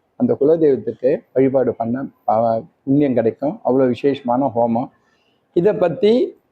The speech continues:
முழு விவரமும், அஹ், நம்ம தெய்வ கடாட்சம் சேனல் மூலமா ராம்ஜி அவர்கள் உங்களுக்கு விவரமா சொல்லுவார். ஏன்னா இது இப்ப அது வேலை நடந்துருக்கு. காஞ்சிபுரத்துல கௌசிகேஸ்வரர் ஆலயத்துல தான் பண்ண போறோம்.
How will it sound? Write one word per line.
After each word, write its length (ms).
முழு 300
விவரமும், 600
அஹ், 340
நம்ம 280
தெய்வ 300
கடாட்சம் 520
சேனல் 340
மூலமா 460
ராம்ஜி 340
அவர்கள் 340
உங்களுக்கு 360
விவரமா 400
சொல்லுவார். 520
ஏன்னா 300
இது 180
இப்ப 720
அது 220
வேலை 320
நடந்துருக்கு. 680
காஞ்சிபுரத்துல 720
கௌசிகேஸ்வரர் 480
ஆலயத்துல 760
தான் 160
பண்ண 220
போறோம். 360